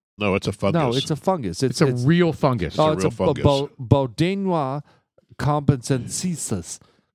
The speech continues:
Speaker 1: It's close.
Speaker 2: <laughs> It grows on liquor that
Speaker 1: It's close.
Speaker 2: evaporates during the, uh, aging process. And
Speaker 1: So it's the angel share,
Speaker 2: Yeah,
Speaker 1: right?
Speaker 2: it's basically also known as the angel share.
Speaker 3: Okay.
Speaker 2: It, it
Speaker 3: The
Speaker 2: appears
Speaker 3: stuff
Speaker 2: to,
Speaker 3: that evaporates.
Speaker 2: it, it appears to s-, stick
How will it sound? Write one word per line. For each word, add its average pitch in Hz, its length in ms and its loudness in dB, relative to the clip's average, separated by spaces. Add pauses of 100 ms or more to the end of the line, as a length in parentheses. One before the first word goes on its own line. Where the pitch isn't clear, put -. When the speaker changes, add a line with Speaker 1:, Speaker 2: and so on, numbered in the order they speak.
Speaker 1:
It's - 120 2
close. 104 500 2
Speaker 2:
<laughs> 170 60 4
It 147 40 -4
grows 214 260 2
on 202 120 0
liquor 147 380 -2
that 127 260 0
Speaker 1:
It's 110 80 -2
close. 120 220 0
Speaker 2:
evaporates 117 340 -4
during 131 340 -2
the, 110 280 -2
uh, - 40 -2
aging 123 340 -4
process. 95 520 -8
And 107 100 -4
Speaker 1:
So 120 100 6
it's 110 100 2
the 95 160 2
angel 98 300 -2
share, 53 420 -12 (360)
Speaker 2:
Yeah, 143 100 6
Speaker 1:
right? 120 100 -2
Speaker 2:
it's 147 220 -4
basically 165 480 0
also 165 260 0
known 139 180 0
as 117 100 -4
the 127 140 -4
angel 110 300 -4
share. 82 400 -12
Speaker 3:
Okay. 156 220 2
Speaker 2:
It, 143 220 2
it 151 80 0
Speaker 3:
The 143 60 0
Speaker 2:
appears 185 260 -2
Speaker 3:
stuff 175 140 4
Speaker 2:
to, 151 60 -2
Speaker 3:
that 165 100 2
evaporates. 127 640 -2
Speaker 2:
it, 170 180 2
it 175 140 2
appears 202 460 -2
to 156 80 -4
s-, - 200 -6
stick - 400 -8